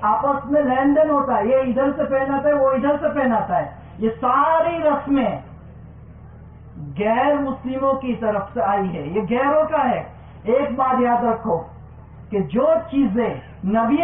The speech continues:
کریم صلی اللہ علیہ وسلم سے اور صحابہ سے ثابت ہے، وہ ضرور بھی ضرور نکاح میں کرو، اور جو چیزیں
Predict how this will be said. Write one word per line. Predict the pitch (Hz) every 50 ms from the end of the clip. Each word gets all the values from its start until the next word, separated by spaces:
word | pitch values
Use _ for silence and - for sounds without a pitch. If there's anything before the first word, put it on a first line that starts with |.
| 349 339 339
کریم | 311 302 - 302 285 - -
صلی | 277 262 262
اللہ | 254 247 247 254 254 247 240 254 247 240
علیہ | 240 233
وسلم | 226 226 233 233 247 247 254 254 254 254 247 - -
سے | 240 220 - - - - - -
اور | - 226 233 233 226 -
صحابہ | 240 247 240 277 427 - 339 320 311 - 311
سے | 294 285
ثابت | 294 277 269 285 285 262 - 240
ہے، | 226 196 - - - - -
وہ | 214 - 156 156 196
ضرور | 247 269 285 330 349 349 359 339
بھی | 339 302 240 196
ضرور | 247 285 277 285 294 285 240
نکاح | 247 262 262 269 254 247 247
میں | 233 -
کرو، | - 214 202 180 160 143 - - - - - - - - - - - - - -
اور | - - 220 240
جو | 202 160 175 294 349 - - -
چیزیں | - 294 285 220 175 220 226 -